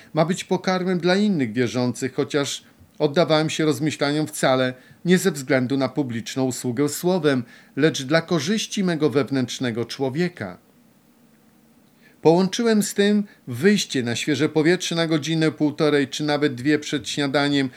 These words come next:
spacer po polach, a latem mogę gdzieś usiąść, jeśli to chodzenie jest dla mnie za długie. Przekonałem się, jak wiele pomaga mojemu zdrowiu taki spacer przeznaczony na rozmyślania przed śniadaniem.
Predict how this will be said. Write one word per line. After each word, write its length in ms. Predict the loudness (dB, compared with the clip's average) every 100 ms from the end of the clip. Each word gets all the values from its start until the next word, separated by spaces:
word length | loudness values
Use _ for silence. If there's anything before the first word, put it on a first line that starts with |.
| -12
spacer 640 | -12 -6 2 2 2 -2 0
po 140 | -2
polach, 460 | 2 2 4 2 2
a 60 |
latem 460 | 2 2 0 -2 0
mogę 340 | 0 2 0
gdzieś 380 | 0 -2 -2 -4 -6
usiąść, 680 | -4 -2 0 -2 -2 -8 -16 -20 -6
jeśli 240 | -6 -4 -4
to 120 | 0
chodzenie 400 | 0 2 2 2
jest 160 | 0
dla 140 | 0 0
mnie 140 | 0
za 140 | 0 -2
długie. 460 | 0 0 0 -2 -4 _ _ _ -14
Przekonałem 600 | -6 -4 0 0 2 2
się, 300 | 2 2 2 0 -12 0
jak 180 | 0 4
wiele 200 | 4 4
pomaga 460 | 2 2 2 2
mojemu 300 | 2 2 2
zdrowiu 420 | 0 0 0 0 -2
taki 280 | -4 -4
spacer 600 | -8 -2 0 0 0 -2
przeznaczony 640 | -2 -2 0 -2 -2 -2 0
na 140 | 2
rozmyślania 720 | 4 2 0 -2 0 0 0 -2
przed 320 | -2 -6 -4
śniadaniem. 720 | -2 -2 0 0 0 -2